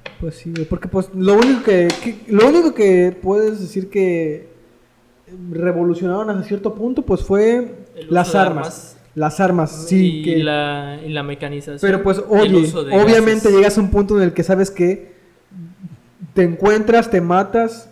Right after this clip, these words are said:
Speaker 2: no es como, no tiene la imprecisión,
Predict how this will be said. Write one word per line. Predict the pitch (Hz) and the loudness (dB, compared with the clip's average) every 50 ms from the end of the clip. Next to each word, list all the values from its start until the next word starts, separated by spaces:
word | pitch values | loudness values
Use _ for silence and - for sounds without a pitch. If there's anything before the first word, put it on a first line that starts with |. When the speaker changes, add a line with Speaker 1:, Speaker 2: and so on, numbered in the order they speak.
| _ _ _ _ _ _ | _ _ _ _ _ _
Speaker 2:
no | 190 175 170 180 208 226 220 | -10 -6 -4 0 0 2 2
es | 214 214 214 | 0 -2 0
como, | 220 214 196 185 175 170 165 160 156 151 - - - - _ _ _ _ _ _ _ _ _ _ _ _ _ - | 0 0 0 2 0 0 0 -2 -6 -8 -10 -14 -20 -20 _ _ _ _ _ _ _ _ _ _ _ _ _ -6
no | 185 190 226 | -2 -2 0
tiene | 226 269 262 247 | 2 2 2 2
la | 226 | 2
imprecisión, | 202 185 - - 185 170 - 156 151 - - 185 185 180 170 160 | 2 2 2 2 2 2 2 0 -4 0 2 4 4 4 2 0